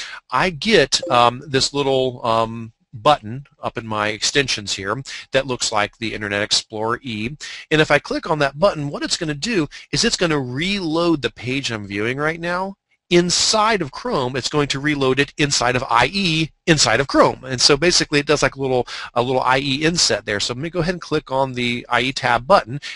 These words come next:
and you'll see that it is now reloading the Google homepage, but you'll see that now I've got this extra bar here, which is the I E, uh,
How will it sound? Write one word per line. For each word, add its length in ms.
and 100
you'll 80
see 240
that 180
it 100
is 160
now 380
reloading 1200
the 140
Google 360
homepage, 640
but 160
you'll 100
see 240
that 160
now 440
I've 140
got 160
this 160
extra 300
bar 440
here, 360
which 280
is 220
the 220
I 180
E, 540
uh, 160